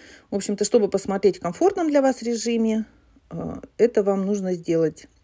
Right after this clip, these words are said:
самой. А здесь вот они в цвете желтом, в цвете фуксия и в цвете красном есть. Поэтому добро пожаловать на этот сайт.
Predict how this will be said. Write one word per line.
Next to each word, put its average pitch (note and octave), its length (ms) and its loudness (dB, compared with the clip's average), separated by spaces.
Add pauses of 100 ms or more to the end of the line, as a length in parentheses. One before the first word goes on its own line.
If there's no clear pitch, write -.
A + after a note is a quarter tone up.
(160)
самой. A#3+ 580 -2 (600)
А E3 120 -2
здесь C4+ 300 -2
вот G#3+ 120 4
они G3 180 2
в - 80 -10
цвете F#3+ 320 0
желтом, D#3+ 400 0
в - 60 -6
цвете G3 400 0
фуксия - 520 -2
и - 120 -8
в F3 100 -8
цвете F3 380 -4
красном G3+ 640 -6 (220)
есть. D3+ 500 -6 (920)
Поэтому F#3 360 0
добро A3 300 4
пожаловать D3 460 -2
на G3+ 120 -2
этот C4+ 200 -6
сайт. F4+ 380 0